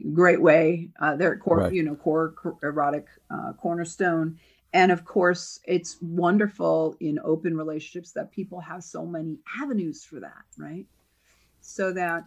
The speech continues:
Speaker 1: um, they have all this creative space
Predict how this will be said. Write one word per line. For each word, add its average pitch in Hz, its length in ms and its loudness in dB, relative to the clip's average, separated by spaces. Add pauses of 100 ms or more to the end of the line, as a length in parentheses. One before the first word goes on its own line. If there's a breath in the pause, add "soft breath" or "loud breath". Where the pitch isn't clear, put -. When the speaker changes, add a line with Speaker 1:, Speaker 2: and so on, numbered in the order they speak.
Speaker 1:
um, 151 480 -8
they 170 160 2
have 175 340 -2
all 175 140 -8
this 170 320 -8 (120)
creative 190 400 4
space 165 720 -4